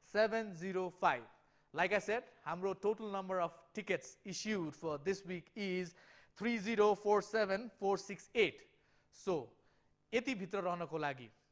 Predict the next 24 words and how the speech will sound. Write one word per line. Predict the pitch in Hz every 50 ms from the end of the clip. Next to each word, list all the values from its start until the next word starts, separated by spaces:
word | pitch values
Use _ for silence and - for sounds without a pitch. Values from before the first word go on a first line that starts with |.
| _ _ _ _ _ _ - 151
what | 240 269 -
if | 277 254 - - - - 160
we | 185 196 190
have | 170 175 170 175 175 170 170 - - - _ _ _
six? | - - - 208 - - - - - _ _ _ _ _ _ _ _ _ -
It | 127 123 117
becomes | 127 - 151 156 170 - -
sixty-five। | - - 196 - - 247 - 190 117 101 - _ _ _ _ _ _ _ _ _ _ _ _ _ _ _
What | - 139 156 160
if | 190 165 -
we | 180 180
have | 180 185 196 190 185
five? | - 214 214 226 240 254 - - -
It | 170 147
becomes | 151 165 - 170 165 160 - -
fifty-five। | - 175 165 156 - 156 135 123 117 - -
Valid | 143 151 175 196 196
छ | - - 208 214 214
छैन? | 220 202 202 208 233 240 - - _ _ _ _ _ -
तिस | 208 208 190 - - 190
लाख | 185 190 185 - -
भित्र | - 147 - 190
रहनको | 190 185 180 180 185 175 180
लागि, | 180 180 185 190 233 247